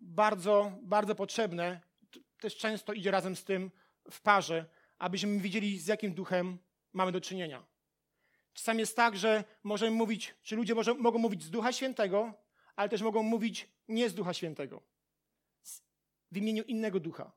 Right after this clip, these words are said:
Jeżeli ten dar mamy, jeżeli ten dar posiadamy, to jest bardzo dobrze, ponieważ mamy rozeznanie, kto do nas mówi, kto przez nas działa, czy przez kogoś działa. To jest bardzo potrzebny dar w Kościele. Em,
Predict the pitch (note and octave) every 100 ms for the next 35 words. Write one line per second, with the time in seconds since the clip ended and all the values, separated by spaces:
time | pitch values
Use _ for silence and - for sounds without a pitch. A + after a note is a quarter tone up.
0 | _ _ _ _ _ _ _ - G#3 B3+
1 | A#3+ A#3+ A#3+ A#3+ A#3 G#3 D3+ C#3+ - _
2 | F#3+ G#3 G#3+ A#3+ A3+ G#3+ G3+ A3 A3 A3+
3 | - _ _ _ _ F#3+ F3 A3+ A3+ A#3+
4 | A3+ E3 E3+ F#3 F#3+ G3+ G3 - - G3
5 | G#3 G#3 G#3 A3 A3 G3+ G3 G#3+ G#3 D#3
6 | B2 - _ _ _ _ _ - G#3+ A#3
7 | A3 B3+ C4 C#4 A#3 _ _ _ _ _
8 | - A3+ A3 A3+ A3+ G3+ F#3+ A3+ A#3+ A#3
9 | _ _ _ _ _ - - - G#3 -
10 | G3 F#3 E3+ G#3+ A#3 B3 - _ _ A3
11 | F3+ G3+ B3 G#3+ A#3 G#3 A3+ G#3 F3 G3
12 | G3 F#3+ _ _ _ - - F#3 - F3
13 | - - _ _ _ _ _ _ _ _
14 | - F3+ F3+ F3 F3+